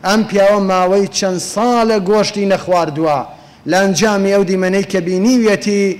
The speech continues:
چونکە بەڕاستی بەلایەوە دیمەنێکی ناخۆش بووە. وە کارەکەشی ئەوەیە، دەفەرمێ، خانوویەکی دوو قاتی دەبێ، ڕۆژێکیان لە قاتی دووەمەوە لە پەنجەرەکەیەوە دەڕوانێ.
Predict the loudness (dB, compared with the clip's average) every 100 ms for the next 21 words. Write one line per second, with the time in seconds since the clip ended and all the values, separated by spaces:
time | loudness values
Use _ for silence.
0 | -12 -20 -20 -8 -2 -2 0 0 2 0
1 | -2 -10 -20 -20 -6 0 0 0 -4 -2
2 | 0 2 4 2 2 -2 -2 -2 -4 -4
3 | -4 -4 -4 -4 -4 -4 -4 -6 -12 -20
4 | -20 _ _ _ -20 -6 -6 -2 0 0
5 | 0 -2 0 2 2 2 0 0 0 0
6 | 0 -2 -4 -14 -20 -20 -10 -2 0 0
7 | 0 -2 -2 -2 -2 -2 -2 -2 0 0
8 | 0 0 -2 -2 -2 -2 -2 -2 -2 -4
9 | -2 0 2 2 2 0 -4 0 0 0
10 | 0 0 2 0 0 0 0 -2